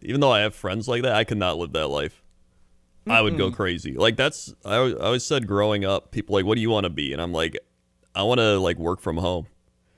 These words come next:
Speaker 1: That was, like, <laughs> 'cause I was like, "I just hate the concept of, like, nine to five." Like, if a normal job was, like, you can work two hours, and then you take some time, you work three hours, take some time, you do this, and then, like, I like sporadic,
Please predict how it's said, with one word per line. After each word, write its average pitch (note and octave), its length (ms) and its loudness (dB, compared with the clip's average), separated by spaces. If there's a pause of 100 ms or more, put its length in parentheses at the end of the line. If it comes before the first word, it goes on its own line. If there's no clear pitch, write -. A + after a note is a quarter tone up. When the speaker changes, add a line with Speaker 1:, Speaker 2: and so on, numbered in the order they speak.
(280)
Speaker 1:
That G2+ 100 6
was, A2+ 240 2
like, A#2 360 4
<laughs> E3 800 0
'cause C3+ 120 2
I C#3 80 6
was C3+ 100 2
like, C#3 160 4
"I A#2 80 2
just C#3+ 180 -6
hate B2+ 320 -4
the C3 80 -2
concept A2 600 -2
of, F2+ 80 0
like, F2+ 200 -2
nine F#2 300 -4
to G2+ 80 -4
five." D#2+ 480 -6
Like, D#2 180 -8
if F#2+ 160 -10
a G2 220 -2
normal G2+ 380 0
job G2 440 -2
was, E2 200 -10
like, A#1+ 200 -8
you B2 60 -8
can G#2+ 140 -4
work F#2+ 260 -4
two D#3 160 2
hours, C#3 480 0
and F2 80 -6
then D#2+ 100 -8
you C#2+ 80 -6
take G#2+ 220 -6
some F2 160 -10
time, A2+ 320 -2
you F#2 80 -4
work D2 180 -6
three G#2 200 2
hours, F#2+ 440 2
take - 200 -4
some C#2+ 160 -10
time, E2+ 360 2
you C2+ 80 -6
do C#2 180 -4
this, A#2+ 300 -2
and - 100 -12
then, C#2+ 220 -10
like, C#2 200 -2
I F2+ 80 4
like A#2 180 0
sporadic, F2+ 800 2